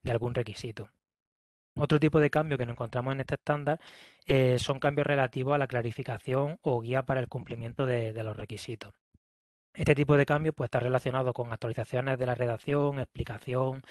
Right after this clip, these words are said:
eh, definición, guía adicional o instrucciones para aumentar la comprensión o proporcionar más información u orientación sobre un tema o requisito en particular. Y por último, otro tipo de cambio que nos encontramos,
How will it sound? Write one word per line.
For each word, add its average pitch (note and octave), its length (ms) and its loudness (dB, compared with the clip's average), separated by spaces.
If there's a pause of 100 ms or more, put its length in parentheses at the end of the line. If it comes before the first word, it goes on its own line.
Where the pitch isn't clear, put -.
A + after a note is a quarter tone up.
(440)
eh, A2+ 360 -2
definición, C3 920 0
guía A#2+ 180 0
adicional A#2+ 720 -2 (400)
o C3+ 140 6
instrucciones B2+ 800 2
para C3 160 6
aumentar A#2 400 -2
la B2 120 2
comprensión B2 800 -2 (100)
o C#3+ 100 2
proporcionar B2 580 0
más B2+ 180 -2
información B2+ 640 0
u B2+ 60 2
orientación B2 560 -2
sobre B2 240 -2
un A#2+ 140 -6
tema C3+ 340 0
o B2 100 0
requisito A#2 440 -4
en A#2 80 -10
particular. G#2+ 580 -6 (720)
Y D3+ 80 4
por D3 160 8
último, E3+ 340 6
otro D#3+ 160 4
tipo D3 220 4
de D3+ 80 6
cambio D3 240 0
que C#3+ 80 2
nos C#3+ 80 0
encontramos, D3 560 0